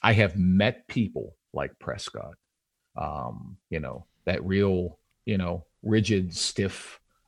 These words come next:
um, uncomfortable in friendly situations kind of a thing, but the kind of person you want watching your back.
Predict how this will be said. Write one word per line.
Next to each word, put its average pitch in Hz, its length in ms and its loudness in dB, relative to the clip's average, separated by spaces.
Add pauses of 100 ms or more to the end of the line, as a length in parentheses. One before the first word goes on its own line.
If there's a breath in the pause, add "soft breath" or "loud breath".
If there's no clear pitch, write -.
um, 87 540 -4 (580)
uncomfortable 104 760 4
in 90 220 2
friendly 101 340 2
situations 95 800 0
kind 92 240 -2
of 87 80 -4
a 87 60 -2
thing, 95 460 0
but 87 220 -2 (240 soft breath)
the - 60 -2
kind 110 220 4
of 98 60 -6
person 107 320 0
you 95 80 2
want 101 160 -2
watching 98 360 -2
your 92 120 -2
back. 107 480 -4